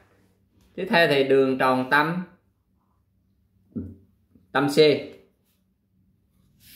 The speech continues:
Tâm C. Tâm C đây thì nó là nó đây. Đây. Đường tròn tâm C thì bán kính là C B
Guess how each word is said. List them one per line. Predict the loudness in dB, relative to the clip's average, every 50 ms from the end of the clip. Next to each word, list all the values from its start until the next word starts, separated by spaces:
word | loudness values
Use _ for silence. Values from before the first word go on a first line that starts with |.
| -8
Tâm | -6 -6 -6 -6
C. | -4 -2 -2 -2 -2 -4 -10 -18 -20 _
Tâm | _ -8 -8
C | -2 2 2 2 4
đây | 2 0 0 -2
thì | -4 -4 -4
nó | -4 -4 -4 -4
là | -4 -6 -6 -10 -18 -20 _ _ _ _ _ _ _ _ _ _ _
nó | -8 -8 -8 -6 -2
đây. | -2 -2 -2 -4 -10 -18 -20 _ _ _ _ _ _ _ _ _ _ _ _ _ _ _ _ _ _ _ _ _ _ _ _ _ _
Đây. | -8 -6 -6 -6 -6 -8 -18 -20 _ _ _ _ _ _ _ _ _ _ _ _ _ _ _ _ _ _ _ _ _
Đường | -2 0 2 4
tròn | 2 2 2 0
tâm | -2 -4 -2
C | 0
thì | 0 0 2 2 0 0
bán | 0 -2 -4 -4 -4
kính | -4 -4 -4 -2
là | -2 -2 -2 0 -2 -2 -4 -6 -8 -16 -20 _ _ -20 -10 -4
C | -2 -2 0
B | 2